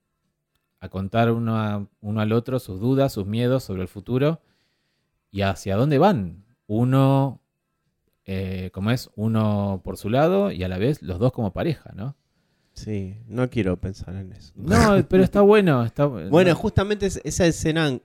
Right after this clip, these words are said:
Speaker 2: eh, genera, a mí me genera por lo menos un poco de angustia. Me recuerda a todas mis dudas, a todas mis cosas.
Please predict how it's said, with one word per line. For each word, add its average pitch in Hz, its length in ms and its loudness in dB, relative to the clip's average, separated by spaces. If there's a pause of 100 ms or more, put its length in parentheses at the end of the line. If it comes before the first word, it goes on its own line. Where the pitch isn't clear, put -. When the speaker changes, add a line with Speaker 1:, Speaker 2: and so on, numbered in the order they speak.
Speaker 2:
eh, 107 420 -4
genera, 104 460 -2
a - 20 -2
mí 104 160 0
me 95 120 -6
genera 92 340 -6
por 95 160 -8
lo 180 160 -6
menos 95 480 -8
un 95 240 -16
poco 92 260 -2
de 92 80 -2
angustia. 95 640 -4 (680)
Me 92 180 -2
recuerda 98 440 0
a 92 40 -2
todas 95 340 -2
mis 92 180 -8
dudas, 98 420 4
a 92 80 -6
todas 95 260 -4
mis 90 320 -10 (360)
cosas. 92 640 -4